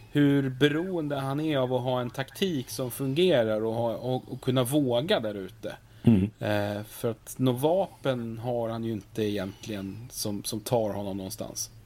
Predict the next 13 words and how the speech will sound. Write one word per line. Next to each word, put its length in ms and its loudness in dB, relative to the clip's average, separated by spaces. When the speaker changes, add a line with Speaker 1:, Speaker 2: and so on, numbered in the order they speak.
Speaker 2:
Nej, 180 8
men 140 2
det, 140 2
det 140 0
gör 180 4
det 60 0
inte. 140 -4
Och 380 -2
Monteiro 460 0
måste 220 -4
jag 80 -4
säga 280 2
också, 200 2